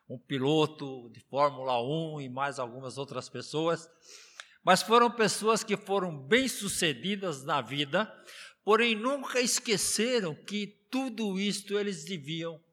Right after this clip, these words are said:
a Deus na vida deles. E aí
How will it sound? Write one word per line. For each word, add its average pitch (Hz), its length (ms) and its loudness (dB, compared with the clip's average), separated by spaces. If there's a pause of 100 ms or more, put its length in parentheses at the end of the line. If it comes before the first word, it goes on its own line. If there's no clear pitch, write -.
(360)
a 151 120 2
Deus 160 500 -2 (280)
na 151 200 0
vida 139 420 -2
deles. 123 480 0 (1200)
E 185 160 4
aí 180 400 6